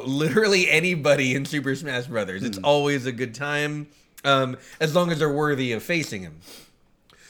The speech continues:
Speaker 1: But, uh, yeah, a lot of the times when you watch Smash tournaments, the low ranks are like, yeah, people fucking two-stocking people because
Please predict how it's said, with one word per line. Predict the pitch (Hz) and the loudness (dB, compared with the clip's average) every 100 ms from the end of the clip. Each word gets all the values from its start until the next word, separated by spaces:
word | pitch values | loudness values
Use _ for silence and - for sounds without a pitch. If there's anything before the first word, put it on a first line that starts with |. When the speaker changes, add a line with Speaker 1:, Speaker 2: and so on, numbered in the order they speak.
| - - - | -20 -20 -14
Speaker 1:
But, | 135 127 165 156 143 131 - _ 160 | -2 4 6 6 4 0 -16 _ -2
uh, | |
yeah, | 165 160 214 180 | 0 2 4 4
a | 151 | 4
lot | 156 151 190 | 4 4 4
of | |
the | 202 | 0
times | - 160 170 196 214 175 | -2 -2 -2 -2 -2 -4
when | 151 156 | -4 -4
you | 151 | -2
watch | 123 127 - | -2 -4 -4
Smash | 156 156 | -8 -8
tournaments, | - 131 160 196 | -4 -4 -2 -4
the | 156 | -2
low | 135 160 | 0 0
ranks | 151 131 175 - | 2 2 0 -4
are | 180 | -4
like, | 180 175 | -2 -2
yeah, | 285 175 | -2 -2
people | 170 165 175 | -4 -4 -4
fucking | 185 180 185 | -4 -4 -6
two-stocking | 226 233 - 110 101 92 | -6 -8 -6 -6 -8 -12
people | 98 87 71 | -12 -12 -12
because | 85 120 143 135 | -8 -2 0 0